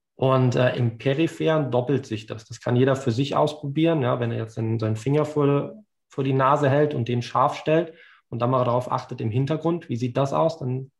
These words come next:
sieht vielleicht alles doppelt aus, was er im Hintergrund sieht. Und das ist ganz normal oder was davor ist, ist auch doppelt, das ist normal. Und dieses Bild machen wir uns zunutze bei dieser Schnur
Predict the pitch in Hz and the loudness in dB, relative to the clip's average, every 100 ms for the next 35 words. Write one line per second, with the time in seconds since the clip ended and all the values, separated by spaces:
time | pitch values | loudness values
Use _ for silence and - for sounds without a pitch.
0 | _ _ - 143 - 120 107 120 - 147 | _ _ -8 -6 -2 -2 0 0 0 2
1 | 165 165 208 - - 143 143 147 156 160 | 4 4 2 -4 -6 -2 0 2 2 0
2 | 160 156 185 196 123 110 - 117 113 117 | -2 -4 -4 -4 -2 -4 -4 -6 -2 0
3 | 117 170 233 - _ - - - - - | 2 2 0 -8 _ -14 -14 -12 -12 -2
4 | 135 170 165 - - - _ - 143 160 | 0 0 -4 -12 -20 -20 _ -4 0 0
5 | 156 147 120 - 123 113 123 151 180 - | 0 -2 -4 -4 0 2 4 2 -2 -10
6 | - - 123 123 160 160 - 147 151 147 | -20 -6 -4 0 -2 -2 0 2 4 2
7 | 147 131 131 131 - - 120 135 143 - | 0 -2 -4 -6 -8 -2 2 2 0 0
8 | 147 147 - _ - 113 120 113 110 110 | 0 -2 -14 _ -2 -2 0 -2 -2 -2
9 | 110 107 - | -2 -2 -8